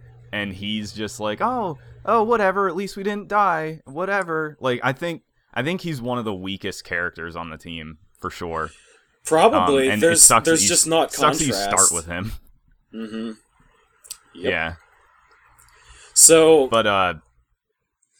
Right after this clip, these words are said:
Speaker 1: yeah, continue.
Speaker 2: Oh, just as it stands, that's kind of all the more I have to say about Mass Effect. Um, Sudoku hieroglyphic puzzles are something that kind of
Speaker 1: <laughs>
Speaker 2: threw me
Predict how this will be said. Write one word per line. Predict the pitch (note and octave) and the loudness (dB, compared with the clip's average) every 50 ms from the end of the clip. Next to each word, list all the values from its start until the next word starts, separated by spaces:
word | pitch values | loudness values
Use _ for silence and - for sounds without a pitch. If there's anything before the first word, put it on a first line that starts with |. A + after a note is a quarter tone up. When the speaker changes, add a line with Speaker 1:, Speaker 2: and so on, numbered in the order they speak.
| _ _ _ - | _ _ _ -6
Speaker 1:
yeah, | A2 G2 F2 | -4 -4 -4
continue. | - - F#2+ - E2+ D#2 D2+ D#2+ E2 - _ - | -4 -6 -10 -10 -10 -10 -10 -12 -14 -12 _ 0
Speaker 2:
Oh, | D3 D#3 C#3 | 0 0 2
just | C#3 - D3+ C#3+ C#3 - - - - | 2 2 2 4 4 2 0 0 0
as | C3 C#3+ D3 D3+ D3 | 0 2 2 2 2
it | B2 G#2+ | 2 2
stands, | - - - A#2+ A#2 A2+ A2 G#2+ G#2 | 2 2 0 -2 -6 -8 -8 -8 -8
that's | - A#2 A2+ - - - - - | -8 -6 -4 -4 -4 -6 -6 -8
kind | - C#3+ C#3+ D#3+ D#3+ | -6 -4 -2 -2 -2
of | D#3+ D3 | -2 0
all | D#3+ D#3 D3+ C#3+ | 0 0 0 0
the | C#3 | 0
more | C#3 C3 B2 A#2+ A#2+ | -2 -2 -2 -2 0
I | A#2+ | -2
have | A#2 A#2 - | -2 -2 -2
to | - A#2 | 0 2
say | - - A#2+ A2+ | 2 2 2 0
about | A2+ A2+ A#2 A#2 A2 G#2 | -4 -4 -4 -6 -6 -6
Mass | G#2+ G#2+ G#2+ G#2+ G#2 - | -4 -4 -2 0 0 0
Effect. | A2 - - A2+ A2 G#2+ G#2+ G#2+ - - - _ _ _ - | 0 -2 -4 -4 -4 -4 -4 -6 -8 -8 -10 _ _ _ -8
Um, | B2+ B2 A#2+ A2+ A2+ G#2+ G#2+ F#2+ - - - - - - - _ _ _ _ _ _ | -6 -4 -4 -4 -4 -6 -10 -12 -16 -20 -20 -20 -20 -20 -20 _ _ _ _ _ _
Sudoku | - - - F3 D#3+ - - C#3+ C#3 D3 D3 D3 D#3 D3+ D3+ D3+ D3+ D3+ D3 D3 - | 6 8 8 8 6 4 4 4 4 4 2 0 0 2 2 2 2 2 0 -2 -4
hieroglyphic | - - D3+ C#3+ C#3+ C#3 C#3 C3+ C3 C3+ C#3 C3+ - D3 C#3 C#3 - | -4 -2 0 2 4 2 2 2 2 0 0 2 2 0 -2 -2 -6
puzzles | - - C#3+ C#3 C3+ C3 C3+ C3+ - B2 | -6 -2 -2 0 0 0 0 0 0 2
are | C3 | 2
something | B2 - - C3 C3 C3 - C3 C3 | 4 2 2 2 0 -4 -6 -4 -2
that | B2+ B2 B2 | -2 0 2
kind | A#2+ D#3+ C#3 B2+ D#3 | 2 2 4 4 2
of | B2+ A2 | 2 0
Speaker 1:
<laughs> | - | -2
Speaker 2:
threw | - A#2+ B2+ C3 B2+ | -4 -2 -2 -2 -2
me | B2+ B2 B2+ C3 C3+ | -2 -2 -4 -4 -4